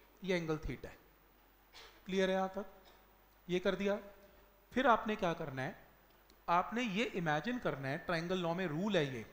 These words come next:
इमेजिन क्या, Rule है ये, क्या, अगर ये ए वेक्टर है और सोचो A vector का magnitude ten है along x axis, तो आपने जब triangle बनाना है,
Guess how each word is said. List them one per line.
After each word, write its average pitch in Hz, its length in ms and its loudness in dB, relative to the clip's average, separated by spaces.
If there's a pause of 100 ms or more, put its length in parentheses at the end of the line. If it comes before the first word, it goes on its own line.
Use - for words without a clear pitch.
इमेजिन 151 360 -2
क्या, 233 120 0
Rule 190 320 0
है 160 80 4
ये, 113 200 -6 (360)
क्या, 180 360 2 (640)
अगर 226 260 6
ये 294 120 2
ए 226 160 8
वेक्टर 151 360 2
है 113 180 -10 (720)
और 220 100 6
सोचो 214 600 0
A 220 180 6
vector 208 520 2 (380)
का 214 100 6
magnitude 196 840 0
ten 151 240 2
है 190 260 -2 (720)
along 180 400 4 (160)
x 196 220 0
axis, 117 340 -4 (1040)
तो 233 60 4
आपने 190 560 2
जब 262 220 -6
triangle 196 400 2
बनाना 180 300 2
है, 113 220 -6